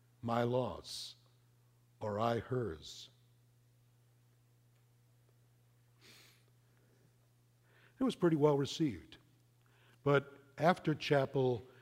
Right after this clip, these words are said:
the young lady who had read Psalm one hundred in Chinese during that exhibition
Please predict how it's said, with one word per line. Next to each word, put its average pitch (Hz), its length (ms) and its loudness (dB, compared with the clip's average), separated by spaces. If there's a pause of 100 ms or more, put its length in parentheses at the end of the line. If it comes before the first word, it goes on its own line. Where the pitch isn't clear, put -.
(200)
the 127 80 -4
young 160 320 6
lady 151 300 4
who 135 200 -2
had 120 140 -2
read 127 480 0 (640)
Psalm 139 360 4
one 123 200 -2
hundred 123 560 0 (320)
in 131 240 0
Chinese 113 1000 -2 (840)
during 127 280 2
that 110 180 0
exhibition 92 800 -8